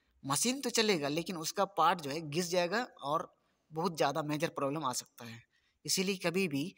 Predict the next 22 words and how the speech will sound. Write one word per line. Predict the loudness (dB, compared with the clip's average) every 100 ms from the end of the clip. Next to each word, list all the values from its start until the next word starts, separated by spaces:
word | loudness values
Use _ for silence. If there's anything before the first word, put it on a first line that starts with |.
| _ _ _ _
तेल | -2 0 0
अगर | -4 -4
लुब्रिकेशन | -2 -4 -4 -2
ऑयल | 0 -2 -2
नहीं | -4 -6
है |
तो | -8
नहीं | -6 -6 -6
चलाना | -8 -8 -8
है, | -8 -8 -8 _ _ _ _ _ _ _ _
हमेशा | -2 0 2
ध्यान | 2 0
रखना | -6 -10
है। | -14 -16 _ _ _ _ _ _ _ _ _ _ _ _ _ _ _ _ _ _ -20 _ _
ट्वेंटी | 0 2
नंबर | 0 0
है | -4 -6 -6
ब्लॉक | -2 0 0
स्पीक | -4 -4 -12 -10
in | -6
सीएनसी, | -4 -2 -2 -4
मतलब | -4 -6